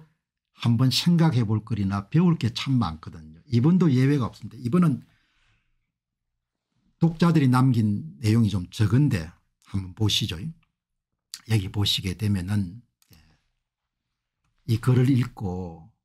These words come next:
한 분께서, 우주께서 "너무 뻔한 식상한 이야기입니다.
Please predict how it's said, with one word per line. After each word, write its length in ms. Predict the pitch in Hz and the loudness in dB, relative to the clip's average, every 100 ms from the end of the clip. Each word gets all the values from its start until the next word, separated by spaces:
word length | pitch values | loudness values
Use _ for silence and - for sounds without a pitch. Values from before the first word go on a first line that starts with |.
| _ _ | _ _
한 220 | 120 117 | 0 0
분께서, 500 | 101 98 - 98 - | 0 -6 -8 -12 -10
우주께서 1300 | 127 101 113 117 - _ _ 107 - - 85 104 98 _ _ _ _ _ _ | -6 -4 -2 -4 -10 _ _ -12 -10 -10 -12 -12 -16 _ _ _ _ _ _
"너무 460 | 104 117 123 135 - | 0 2 4 0 -2
뻔한 520 | 131 127 143 156 165 | 0 2 4 2 0
식상한 680 | - 175 160 - 160 147 120 | -4 -6 -4 0 2 4 2
이야기입니다. 800 | 95 92 95 92 80 - - | 0 -4 -6 -8 -14 -20 -20